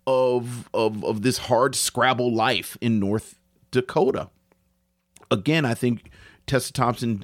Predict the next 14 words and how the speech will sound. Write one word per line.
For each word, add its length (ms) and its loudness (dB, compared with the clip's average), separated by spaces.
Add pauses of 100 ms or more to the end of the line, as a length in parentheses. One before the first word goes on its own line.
(120)
uh, 500 2
puts 400 -2
in 260 0
a 80 0
great 580 -2
performance, 640 -4 (320)
and 180 0
I 100 0
think 260 -2
this 220 0
is 140 -2
a 60 0
solid 680 0
cast. 640 -10